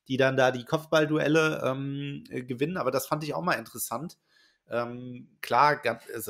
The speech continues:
auch nicht alles fehlerfrei gelaufen, aber ich fand das irgendwie einen, einen klugen Schachzug. Und, ähm, bin ich mal gespannt, ob das vielleicht auch was für die Liga ist oder ob das jetzt hier mal, äh, gegnerbezogen war,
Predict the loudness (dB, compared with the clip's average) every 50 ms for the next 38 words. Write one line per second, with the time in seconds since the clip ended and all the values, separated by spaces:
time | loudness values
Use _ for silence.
0 | -6 -4 -2 -2 -2 -2 -2 -2 0 0 -2 -2 -4 -6 -10 -10 -4 0 2 2
1 | 2 2 2 0 0 2 2 4 2 4 2 2 0 0 -2 0 0 0 0 -2
2 | -8 -14 -18 _ _ _ _ _ -14 -12 -10 -6 -6 -8 -6 -8 -12 -10 -10 -10
3 | -10 -12 -14 -16 -16 -18 -18 -18 -18 -18 -14 -12 -10 -10 -10 -10 -4 -4 -4 -4
4 | -4 -12 -12 -12 -12 -16 -18 _ -20 -20 -20 -20 -20 -16 _ -4 -4 0 4 6
5 | 6 6 6 4 0 -6 -8 _ _ _ _ _ _ _ _ _ _ _ _ _
6 | _ -20 _ _ -8 -6 -4 -4 0 0 2 2 2 0 0 -2 -2 -2 -2 -2
7 | 0 -2 -2 0 2 2 2 2 0 -2 -2 -2 -4 -4 -4 -6 -4 -4 -2 0
8 | 4 4 4 4 2 0 -2 0 2 2 0 0 -4 -6 -6 -6 -8 -6 -6 -2
9 | 0 0 0 0 0 0 0 0 0 0 -2 -4 -4 -4 -4 -4 -4 -4 -4 -6
10 | -4 -2 -4 -4 -4 -4 -6 -4 -2 -2 -2 -2 0 2 2 2 2 0